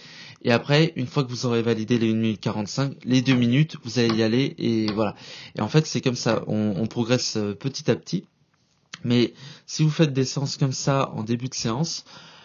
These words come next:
euh, et que vous avez vraiment envie de progresser, normalement, il y a, il y a pas de raison, euh, ça va marcher. Après, il, euh, il faut pas hésiter à varier un petit peu, euh, ces séances,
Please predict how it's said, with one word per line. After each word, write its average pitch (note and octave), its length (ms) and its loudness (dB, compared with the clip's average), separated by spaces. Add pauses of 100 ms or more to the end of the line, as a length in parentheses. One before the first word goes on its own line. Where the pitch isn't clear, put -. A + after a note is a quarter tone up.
(140)
euh, G#2+ 340 2
et A2+ 100 -2
que A2 40 -2
vous A2 160 -2
avez G#2+ 100 6
vraiment D3 380 4
envie D3+ 140 4
de - 40 -8
progresser, B2 580 0
normalement, A2+ 340 0
il B2+ 80 0
y A2 40 0
a, F#2+ 100 -2
il F#2+ 60 -4
y G2+ 40 -6
a G2 60 -4
pas A#2+ 160 2
de B2 60 2
raison, A#2+ 440 0
euh, G2+ 480 -2
ça - 180 -6
va G#2+ 80 0
marcher. G#2 360 -6 (580)
Après, D3+ 640 4
il, A2 360 0
euh, G#2 1300 -4 (100)
il - 80 -8
faut A2+ 180 -4
pas C#3+ 180 4
hésiter C3+ 640 0
à G#2 180 -4
varier A2 420 -2
un A2+ 120 0
petit G#2 220 -8
peu, - 160 -6
euh, G2+ 400 -2
ces - 160 -12
séances, D3+ 520 -10